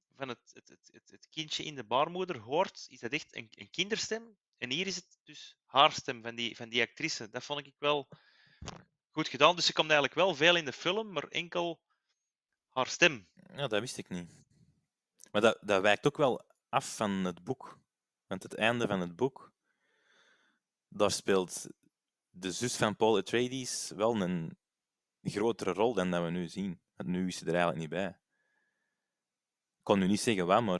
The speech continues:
Speaker 2: diegenen die het boek hebben gelezen, ja, die gaan het wel weten.
Speaker 1: Ja. Ja, ja, dat, dat, dat klopt. Plus die, die komt ook in de David Lynch-versie, dus, eh,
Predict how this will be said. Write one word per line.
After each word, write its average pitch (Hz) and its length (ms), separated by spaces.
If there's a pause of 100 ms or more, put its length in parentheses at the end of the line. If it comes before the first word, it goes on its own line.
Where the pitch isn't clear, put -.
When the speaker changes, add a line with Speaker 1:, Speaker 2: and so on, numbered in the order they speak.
(100)
Speaker 2:
diegenen 90 220
die 90 80
het 85 80
boek - 120
hebben 101 180
gelezen, 95 320
ja, 98 60
die 92 100
gaan 92 100
het 87 100
wel 80 100
weten. 92 420 (160)
Speaker 1:
Ja. 117 200 (840)
Ja, 135 100
ja, 143 180
dat, 123 220
dat, 113 180
dat 110 120
klopt. - 420
Plus 143 220
die, 117 300
die 117 140
komt 113 220
ook - 140
in 113 120
de 104 120
David 107 380
Lynch-versie, 156 640
dus, 127 200
eh, 113 320